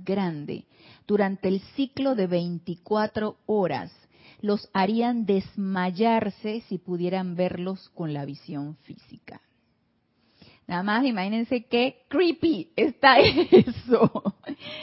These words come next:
Terrorífico. Dice, "Es mucho lo que la humanidad desea, la restauración de la visión interna, pero quiero decirles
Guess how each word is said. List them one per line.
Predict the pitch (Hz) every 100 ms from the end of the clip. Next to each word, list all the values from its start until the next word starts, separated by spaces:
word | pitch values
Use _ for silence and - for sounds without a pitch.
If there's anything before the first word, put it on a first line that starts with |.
| - -
Terrorífico. | 294 294 294 302 330 453 466 415 381 - 262 240 247 330 381 - - -
Dice, | 247 233 233 -
"Es | 262 - -
mucho | 311 370 370 403 427
lo | 269 226 -
que | 214
la | 202
humanidad | 208 196 202 202 220 269
desea, | 220 190 - - 202 151 147 240 - - - -
la | 208
restauración | 202 202 - 202 180 185 - 190 208
de |
la | 220 175
visión | 165 - 156 165
interna, | 196 202 - 262 185 160 - 170 -
pero | - 196 190
quiero | - 262 262 262
decirles | 190 - 240 214 180 147 156